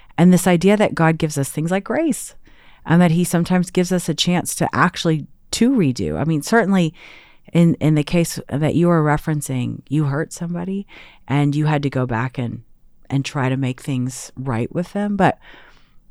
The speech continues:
I mean, with God, he has this perpetual, unending bank account we can draw from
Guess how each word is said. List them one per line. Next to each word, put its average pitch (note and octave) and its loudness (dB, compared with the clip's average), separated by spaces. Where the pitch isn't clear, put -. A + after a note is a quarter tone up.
I - -8
mean, F#3+ -2
with F#3+ -4
God, G3 2
he G3 0
has E3+ 2
this - -2
perpetual, D#3+ -2
unending G3+ 0
bank F3 2
account D3 -2
we C#3+ 0
can B2+ -2
draw C3 0
from D#2 -6